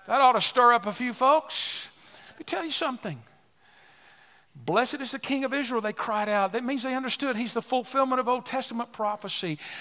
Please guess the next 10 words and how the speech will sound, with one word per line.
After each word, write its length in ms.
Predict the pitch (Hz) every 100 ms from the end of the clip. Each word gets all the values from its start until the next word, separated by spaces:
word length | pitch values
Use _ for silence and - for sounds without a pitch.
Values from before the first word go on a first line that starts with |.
| -
My 160 | 196 202
question 480 | - 233 - 233 208
to 100 | 196
you 300 | 151 139 139
is 220 | 127 -
this: 280 | 147 127 -
how 360 | - 180 185
will 340 | 175 175 175 160
you 320 | 139 151 151
respond 1000 | 147 - - 143 135 117 110 104 101